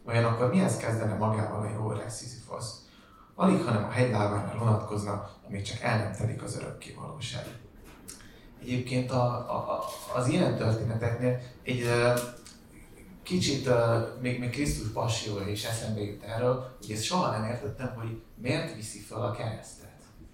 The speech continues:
Tehát, hogyha valakit a legborzalmasabb halálra ítélnek, ami csak elképzelhető, akkor, hogyha azt mondja, hogy nem,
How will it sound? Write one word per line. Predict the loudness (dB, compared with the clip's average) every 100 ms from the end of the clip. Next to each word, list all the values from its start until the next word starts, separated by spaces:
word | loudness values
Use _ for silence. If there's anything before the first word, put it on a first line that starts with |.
| -16 -12
Tehát, | -10
hogyha | -6 2
valakit | 4 6 4 0
a | 2 2 0 -6 0
legborzalmasabb | 4 4 4 2 4 4 2 0 -4 -8 -10 -10 -10 -12 -20 -20 -12
halálra | 4 6 8 4 2
ítélnek, | -2 -4 -6 -8 -6 -6 -6 -10 -20 -20 -20 -6
ami | 6 8
csak | 8 6 0
elképzelhető, | -2 -2 -4 -2 -2 -2 -4 -6 -6 -8 -10 -18 -20 -20 -20 -20 -20 -20 -12
akkor, | -8 -2 0 0 -2
hogyha | -4 -2 0
azt | 0 0
mondja, | -2 0 0
hogy | 0 -2 -2
nem, | -4 -4 -8 -8 -12